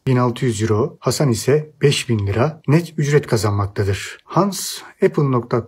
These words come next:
com slash Diyarbakır Edirne adresine girerek siparişlerini oluşturur. Bir adet iPhone on üç, bir adet yedinci nesil Apple Watch, bir adet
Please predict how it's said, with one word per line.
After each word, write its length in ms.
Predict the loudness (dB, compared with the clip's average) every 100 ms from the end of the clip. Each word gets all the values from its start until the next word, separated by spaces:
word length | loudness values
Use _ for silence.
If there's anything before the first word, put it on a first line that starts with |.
| 0
com 360 | 0 2 0
slash 760 | -4 -4 -2 -2 -4 -6 -6 -12 _ _
Diyarbakır 520 | 2 2 2 0 -2 0
Edirne 560 | 2 4 2 0 -4 _
adresine 400 | -2 -2 -2 -2
girerek 340 | -2 -2 -2 -6
siparişlerini 640 | -6 -2 -2 -2 0 0
oluşturur. 580 | -2 -4 -4 -2 -4 0 4
Bir 100 | 6
adet 520 | 4 2 -4 -10 -6 -2
iPhone 260 | 0 -2 -6 -4
on 120 | -2 -2
üç, 360 | -2 -6 -6 0
bir 180 | 0 0
adet 480 | -4 -4 -6 -10 -10
yedinci 480 | 0 2 2 0 0
nesil 300 | -2 -2 -4 -4 -6
Apple 260 | -6 -4 -8 -2
Watch, 320 | 0 0 -4 -14 -12 -2
bir 260 | 0 0 0
adet 420 | 0 0 -2